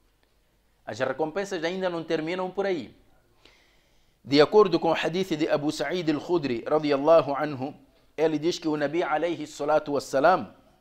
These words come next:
diz: "Inna Allah azza wa jal yaqul li ahli al-jannah." Allah dirá para os habitantes do Jannat, depois de entrarem no Jannat,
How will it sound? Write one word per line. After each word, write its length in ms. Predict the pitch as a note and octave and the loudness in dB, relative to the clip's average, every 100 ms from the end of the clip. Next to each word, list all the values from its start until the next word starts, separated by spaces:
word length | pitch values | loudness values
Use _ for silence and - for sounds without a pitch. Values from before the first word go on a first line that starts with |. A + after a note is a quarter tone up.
| _ _ _ - | _ _ _ -8
diz: 440 | B2 F3 G3 - _ _ _ - | 0 0 0 -8 _ _ _ -6
"Inna 260 | C#3+ D#3 D#3+ | -4 2 2
Allah 460 | D#3+ F#3 D#3+ D3 | 6 8 6 4
azza 280 | F3+ D3+ D3+ | 0 2 6
wa 160 | D3 C#3 | 6 6
jal 340 | F3+ F3+ A#2 - _ _ _ _ _ | 2 0 -6 -14 _ _ _ _ _
yaqul 720 | A#2 B2+ C#3+ - F#3+ A3 G#3+ - _ _ _ | 0 2 2 4 4 4 2 -6 _ _ _
li 220 | C#3 D#3+ - | -2 -2 2
ahli 440 | G3 E3+ E3 D#3 | 2 2 0 0
al-jannah." 560 | C3 B2+ D3+ A2+ G#2 - - - - | 0 0 2 0 -10 -14 -18 -18 -6
Allah 380 | C3+ C3+ D#3 F#3+ | -4 0 4 4
dirá 340 | D#3 D#3+ E3+ | 2 2 4
para 160 | F3+ E3 | 4 0
os 160 | C#3+ C3+ | -2 -2
habitantes 680 | C3 C3+ D#3 E3 D#3+ B2+ A2 | -2 -4 -6 -6 -8 -14 -14
do 120 | A#2 | -14
Jannat, 600 | G#2+ B2 G#2+ F#2 E2 - _ _ | -8 -8 -8 -14 -20 -20 _ _
depois 300 | - A2 D3+ | -16 -2 -2
de 80 | C#3 | 0
entrarem 400 | B2 A#2+ C#3+ C3 | -6 -2 0 0
no 200 | A#2+ A#2 | -6 -8
Jannat, 440 | B2 D3 C#3 C#3 | -4 -4 -6 -12